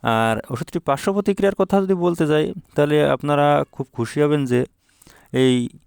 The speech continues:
বব কেয়ার এই ক্রি-, আহ, অয়েন্টমেন্টটিতে কিন্তু কোনো পার্শ্ব প্রতিক্রিয়া নেই,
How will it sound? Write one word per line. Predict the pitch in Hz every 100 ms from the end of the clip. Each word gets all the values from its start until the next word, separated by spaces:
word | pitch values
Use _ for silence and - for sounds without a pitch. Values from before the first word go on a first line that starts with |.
| _ _
বব | 110 127 -
কেয়ার | - 143
এই | 135
ক্রি-, | 123 127 127
আহ, | 127 123 117
অয়েন্টমেন্টটিতে | 123 135 131 135 147 139
কিন্তু | 123 120
কোনো | 117 123 185 - -
পার্শ্ব | - 123 - 147
প্রতিক্রিয়া | 131 - 92 - 95
নেই, | 87 87